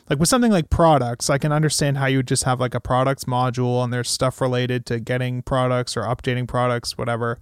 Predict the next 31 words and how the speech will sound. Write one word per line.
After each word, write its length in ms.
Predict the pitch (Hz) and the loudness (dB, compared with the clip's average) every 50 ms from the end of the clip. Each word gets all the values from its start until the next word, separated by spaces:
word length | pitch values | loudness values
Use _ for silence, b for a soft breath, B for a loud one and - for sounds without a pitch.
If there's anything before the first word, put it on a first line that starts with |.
| B B B B B B B B B - | B B B B B B B B B -2
When 140 | - 147 151 | 2 2 2
it 60 | 147 | 4
comes 220 | - 190 196 190 - | 4 4 2 2 2
to 80 | 180 | -2
things 280 | - - 175 170 160 147 | -2 0 2 2 4 4
that 120 | 156 143 | 4 4
are 100 | 139 139 | 2 2
just, 280 | 123 139 139 127 - - | 2 2 0 0 0 0
like, 320 | 131 127 123 120 - - - - - _ _ _ _ _ _ _ - | 2 2 2 0 -2 -6 -12 -20 -20 _ _ _ _ _ _ _ 0
almost, 260 | - 175 185 170 - | 2 2 4 4 4
like, 120 | 170 143 | 2 2
miscellaneous 720 | 135 147 165 147 - 156 139 139 143 147 147 139 131 123 - | 2 2 2 2 2 2 2 2 2 2 2 2 2 0 0
state 580 | - - - - - - - 139 139 135 131 131 | 0 0 0 -2 0 0 2 2 2 2 0 -2
of 100 | 131 131 | -2 0
the 100 | 135 131 | 0 0
application 600 | 123 127 - 135 - - 139 135 123 - 131 123 | 0 0 -2 -4 -4 -2 -2 0 0 -2 -2 -4
that 120 | 127 123 | -4 -2
just 180 | - 131 - - | -2 -4 -2 -2
happens 420 | - 139 135 - 147 139 131 - | 0 -2 0 0 0 -2 -2 -2
to 140 | - - 139 | -4 -4 -2
need 380 | 131 131 131 131 131 131 123 - _ _ - | -2 0 0 0 -2 -2 -4 -8 _ _ -6
to 80 | - | -4
be 180 | 127 127 123 120 | -2 0 0 -2
shared, 600 | - - - - 147 143 127 120 120 120 117 - b b b b b b b b b b | -2 -2 0 0 2 2 2 0 -2 -4 -4 -6 b b b b b b b b b b
how 180 | - - 190 185 | -2 2 2 4
do 60 | 190 | 4
you 320 | 190 190 175 160 143 131 | 4 4 2 2 0 -2
go 200 | - - 156 147 151 | -2 0 2 2 2
about, 320 | 143 131 147 143 143 139 | 2 2 2 2 2 0
like, 160 | 139 139 131 | -2 -2 -2
deciding 720 | - 139 - - - 143 131 139 135 139 139 135 131 127 | -2 -2 -2 0 0 0 0 2 2 2 0 0 -2 -4